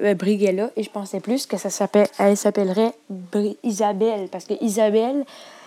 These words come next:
et Pierrot sont les deux personnages qui, je pense, ne possèdent pas de masque.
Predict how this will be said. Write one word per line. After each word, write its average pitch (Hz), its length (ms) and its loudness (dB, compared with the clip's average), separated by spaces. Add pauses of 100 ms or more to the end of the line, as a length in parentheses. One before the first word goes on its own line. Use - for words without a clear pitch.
(180)
et 240 100 4
Pierrot 233 560 2
sont 214 200 -4
les 208 280 0
deux 233 540 -4 (2750)
personnages 233 1000 -4 (200)
qui, 233 280 0
je 214 80 2
pense, 240 580 -2
ne 208 100 -2
possèdent 214 560 -4 (220)
pas 233 220 0
de 196 100 -2
masque. 185 640 -6